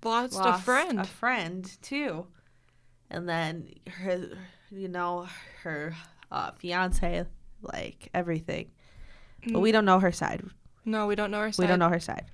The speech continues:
Speaker 1: We can't
Speaker 2: And we
Speaker 1: speculate
Speaker 2: can't
Speaker 1: anything.
Speaker 2: speculate.
Speaker 1: We're
Speaker 2: I
Speaker 1: not
Speaker 2: will
Speaker 1: going
Speaker 2: not.
Speaker 1: to.
Speaker 2: No.
Speaker 1: But her ex-fiance did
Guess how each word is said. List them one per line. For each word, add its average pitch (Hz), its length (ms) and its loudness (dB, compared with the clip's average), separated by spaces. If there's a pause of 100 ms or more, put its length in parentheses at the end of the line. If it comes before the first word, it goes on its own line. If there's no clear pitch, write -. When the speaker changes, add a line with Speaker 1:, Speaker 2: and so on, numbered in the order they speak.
(260)
Speaker 1:
We 214 100 -4
can't 208 240 -4 (160)
Speaker 2:
And 208 160 -2
we 180 60 -2
Speaker 1:
speculate 208 180 -2
Speaker 2:
can't 180 100 0
Speaker 1:
anything. 202 280 -2
Speaker 2:
speculate. 175 600 -4 (180)
Speaker 1:
We're 220 80 0
Speaker 2:
I - 40 2
Speaker 1:
not 208 180 4
Speaker 2:
will 180 80 2
Speaker 1:
going 226 280 6
Speaker 2:
not. 202 80 0
Speaker 1:
to. 190 340 -2 (120)
Speaker 2:
No. 160 200 -6 (2250)
Speaker 1:
But 196 460 -4
her 214 540 0 (420)
ex-fiance 214 720 -2
did 190 400 -4